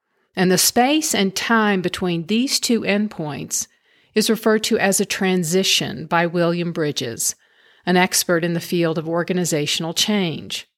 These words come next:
Now, if you're like most people,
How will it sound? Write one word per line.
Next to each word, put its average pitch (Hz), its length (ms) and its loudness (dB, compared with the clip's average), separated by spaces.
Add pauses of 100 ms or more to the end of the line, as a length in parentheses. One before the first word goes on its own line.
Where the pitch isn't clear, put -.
(1080)
Now, 226 120 6
if 226 120 2
you're 262 80 4
like 285 300 2
most 320 380 2
people, 127 560 -6